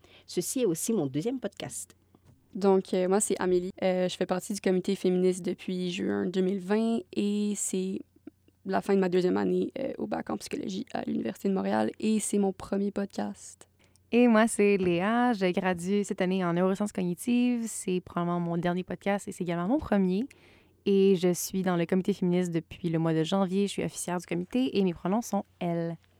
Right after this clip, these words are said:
Speaker 1: Ceci est notre huitième et dernier épisode de l'année deux mille vingt deux mille vingt et un et celui-ci portera sur les menstruations. Le sujet des menstruations, euh, fut longtemps, et c'est toujours le cas à certains niveaux, un sujet tabou dans la société.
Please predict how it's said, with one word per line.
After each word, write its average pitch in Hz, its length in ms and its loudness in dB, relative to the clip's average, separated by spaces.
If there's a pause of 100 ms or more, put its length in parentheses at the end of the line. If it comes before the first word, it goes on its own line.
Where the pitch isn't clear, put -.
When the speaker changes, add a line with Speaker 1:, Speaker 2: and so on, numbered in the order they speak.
(580)
Speaker 1:
Ceci - 540 -4
est 160 100 -2
notre 165 260 -2
huitième 190 520 0
et 156 60 4
dernier 156 400 2
épisode 151 600 -2
de 143 120 -2
l'année 139 480 0 (120)
deux 151 160 -4
mille 151 220 0
vingt 185 180 0
deux 151 140 -6
mille 139 160 -4
vingt 131 200 -10
et 123 140 -4
un 240 120 -6 (260)
et - 40 -4
celui-ci 160 420 -2
portera 170 520 -2
sur - 340 6
les 302 60 6
menstruations. 311 640 2 (380)
Le 185 100 -4
sujet 233 300 -2
des 190 120 0
menstruations, 202 600 -2 (400)
euh, 151 220 2
fut - 220 -2
longtemps, 190 320 0 (100)
et 185 60 -4
c'est - 160 -4
toujours 185 320 -2
le 160 80 2
cas - 160 -2
à 160 80 -4
certains - 280 -6
niveaux, 147 360 -2 (280)
un 185 60 -2
sujet 202 320 0
tabou 226 300 -2
dans 196 100 0
la 139 80 -4
société. - 420 -10